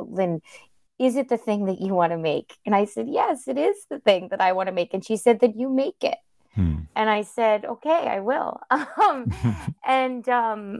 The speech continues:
Speaker 1: and then she died, and, and she was ninety-two, and she had a pretty extraordinary life. So it didn't, so it, it was, it was this complicated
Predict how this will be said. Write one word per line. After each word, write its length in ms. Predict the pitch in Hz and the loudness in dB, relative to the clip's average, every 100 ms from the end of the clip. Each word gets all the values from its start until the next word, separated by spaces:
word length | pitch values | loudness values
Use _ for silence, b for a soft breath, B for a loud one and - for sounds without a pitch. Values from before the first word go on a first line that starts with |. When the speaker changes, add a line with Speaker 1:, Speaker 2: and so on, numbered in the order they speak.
| - - - | -10 -12 -4
Speaker 1:
and 100 | 285 | 0
then 100 | 330 | 0
she 180 | 320 330 - 359 | -2 -6 -4 -2
died, 360 | 370 226 185 175 - _ 254 | 0 0 -2 -6 -12 _ 4
and, 260 | 247 240 - _ 269 | 4 0 -6 _ 2
and 140 | 247 | 2
she 140 | 247 294 | 2 -2
was 80 | 277 | -2
ninety-two, 560 | 254 247 233 220 240 233 | 0 0 -2 -4 -2 -2
and 100 | 208 | -2
she 80 | 233 214 | -2 0
had 80 | 214 | 0
a 40 | - | 0
pretty 160 | 233 | 0
extraordinary 680 | 233 226 - 214 202 202 196 | 0 0 2 2 2 -2 0
life. 320 | 196 190 185 - B B B B - - _ _ _ 330 - - | 4 4 2 -8 B B B B -20 -20 _ _ _ -18 -18 -14
So 340 | - - 254 | -6 0 2
it 140 | 247 | 2
didn't, 420 | - 294 294 - - | -2 -2 -2 -4 -4
so 160 | 285 | 0
it, 160 | 269 262 | 0 0
it 80 | - | -4
was, 260 | 247 240 - | -2 -2 -2
it 40 | 240 | -2
was 140 | 226 | 0
this 180 | 214 240 | 0 0
complicated 840 | - - 339 330 - 240 208 190 | -6 0 0 0 0 2 2 0